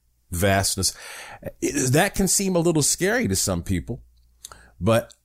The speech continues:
it's also very comforting if you realize that, hey, maybe your problems are not as big as they seem if you look at it from those eyes. Anyway, okay.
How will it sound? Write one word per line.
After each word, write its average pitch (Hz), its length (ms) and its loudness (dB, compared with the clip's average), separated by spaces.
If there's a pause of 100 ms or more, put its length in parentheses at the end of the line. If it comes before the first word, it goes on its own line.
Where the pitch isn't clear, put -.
it's 107 180 2
also 160 340 4
very 98 260 2
comforting 95 680 -2
if 98 140 -2
you 104 120 2
realize 95 480 4
that, 101 120 -2
hey, 117 180 2
maybe 98 340 2
your 95 160 2
problems 95 840 0 (140)
are 90 200 0
not 92 380 2
as 87 360 2
big 90 440 2
as 82 240 -2
they 87 140 2
seem 90 520 0
if 87 240 -4
you 90 140 0
look 98 240 2
at 90 80 2
it 87 160 -2
from 82 220 0
those 87 260 2
eyes. 78 400 0 (760)
Anyway, 156 460 4
okay. - 380 0